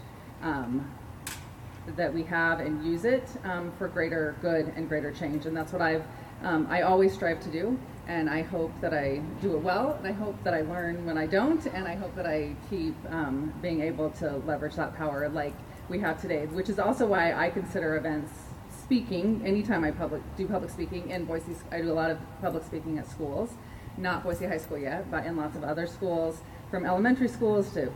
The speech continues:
colleges, a lot. And, um, I count that as a form of activism. I think it's really important, um, that I have the privilege to do so and that I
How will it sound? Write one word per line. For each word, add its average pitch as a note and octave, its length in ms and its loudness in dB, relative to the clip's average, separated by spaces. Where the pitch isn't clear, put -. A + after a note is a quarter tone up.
colleges, G3+ 640 2
a D#3+ 60 -4
lot. E3+ 400 0
And, E3 380 4
um, D3 640 0
I D#3+ 360 4
count G3+ 240 4
that F3 160 4
as F3 120 2
a F3+ 60 -2
form E3 220 -4
of D3+ 80 -4
activism. C#3+ 600 -6
I C3 80 -2
think D#3+ 200 0
it's C#3 180 -4
really D3+ 220 2
important, C#3 440 0
um, C3+ 360 -4
that E3+ 120 2
I E3+ 60 4
have F3+ 340 0
the G3 60 4
privilege E3 420 -2
to D#3 80 -8
do D#3+ 180 0
so A#3+ 320 4
and A3 140 4
that F3+ 100 0
I G#3 60 2